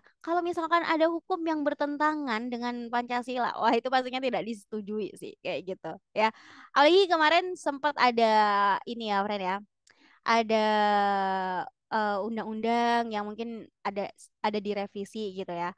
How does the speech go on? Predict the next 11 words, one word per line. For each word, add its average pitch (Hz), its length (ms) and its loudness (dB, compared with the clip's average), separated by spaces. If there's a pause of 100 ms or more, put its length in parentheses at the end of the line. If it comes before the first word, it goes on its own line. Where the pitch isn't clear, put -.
(240)
dan 196 160 -14
itu 247 140 -6
tidak 214 260 0
sesuai. 226 720 -2 (240)
Nah, 190 160 -8
itu 226 160 -6
banyak 226 320 -8
juga 220 240 -8
kan 208 300 -10 (180)
protesan 202 720 -8
atau, 196 480 -6